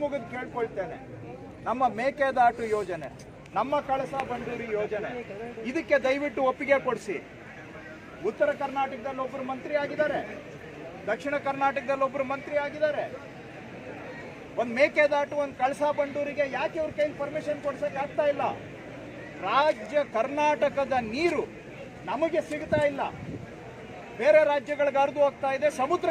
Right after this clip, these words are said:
ಸೇರ್ಕೋತಾ ಇದೆ. ಯಾರ್ ಹೊಟ್ಟೆ ತುಂಬ್ತಾ ಇದೆ? ನಮ್ಮ ಕನ್ನಡಿಗರ ಹೊಟ್ಟೆ ಹಸಿದು ಸಮುದ್ರ ತುಂಬಿಸ್ತಾ ಇದ್ದೀರಾ?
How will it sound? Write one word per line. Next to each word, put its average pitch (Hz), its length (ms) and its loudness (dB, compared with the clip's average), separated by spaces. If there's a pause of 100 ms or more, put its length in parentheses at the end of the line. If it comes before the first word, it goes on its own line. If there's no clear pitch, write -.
(120)
ಸೇರ್ಕೋತಾ 285 480 2
ಇದೆ. 214 160 0 (500)
ಯಾರ್ 277 240 2
ಹೊಟ್ಟೆ 320 320 4
ತುಂಬ್ತಾ 320 360 2
ಇದೆ? 277 160 0 (1160)
ನಮ್ಮ 269 160 2 (160)
ಕನ್ನಡಿಗರ 285 540 6 (140)
ಹೊಟ್ಟೆ 254 300 8 (400)
ಹಸಿದು 247 440 4 (600)
ಸಮುದ್ರ 320 340 0 (140)
ತುಂಬಿಸ್ತಾ 233 460 -6
ಇದ್ದೀರಾ? 175 280 -6